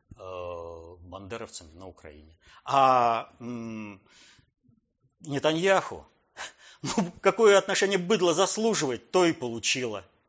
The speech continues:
Стерпят. А потом им еще и припомнят все антисемитские выходки. Весь антисемитизм бандеровцев и сведомых. Припомнят, еще как припомнят. Не бывает такого.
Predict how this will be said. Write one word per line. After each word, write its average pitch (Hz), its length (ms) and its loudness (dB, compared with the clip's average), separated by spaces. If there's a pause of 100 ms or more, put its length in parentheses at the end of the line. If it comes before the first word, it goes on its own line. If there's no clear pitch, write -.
(600)
Стерпят. - 760 0 (1500)
А 120 100 -6
потом 202 500 2
им 131 140 -6
еще 123 240 -4
и 120 40 -4
припомнят 104 640 -10 (680)
все 127 200 -8
антисемитские 110 720 -12
выходки. - 480 -20 (1300)
Весь 127 220 -6
антисемитизм 110 720 -12
бандеровцев 104 640 -14
и - 40 -20
сведомых. 85 640 -18 (440)
Припомнят, 82 680 -18
еще - 260 -14
как - 260 -20
припомнят. 80 500 -20 (640)
Не 139 120 -8
бывает 127 500 -6
такого. 76 420 -20